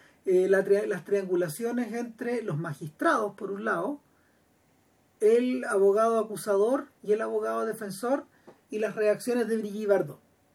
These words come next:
que en el fondo básicamente son interjecciones que te permiten desplazarse a lo, a, hasta los flashbacks. Eh, eh, son esas triangulaciones más los master shots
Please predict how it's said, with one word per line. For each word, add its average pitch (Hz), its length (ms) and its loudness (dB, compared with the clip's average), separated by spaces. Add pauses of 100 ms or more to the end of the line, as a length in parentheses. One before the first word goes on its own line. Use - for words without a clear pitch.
(300)
que 170 100 -2
en 175 100 0
el 165 100 -2
fondo 202 280 2
básicamente 208 560 -2
son 220 160 -2
interjecciones 240 960 -2 (320)
que 175 100 -2
te 170 140 0
permiten 226 500 -2
desplazarse 226 840 -2
a 214 100 -2
lo, 202 180 -4
a, 208 220 -4
hasta 214 220 -8
los 185 100 -4
flashbacks. - 520 -12 (1200)
Eh, 226 540 0
eh, 170 60 -2
son 190 180 -2
esas 226 240 -2
triangulaciones 262 720 0
más 220 220 0
los 202 120 -4
master 233 440 -6
shots - 360 -8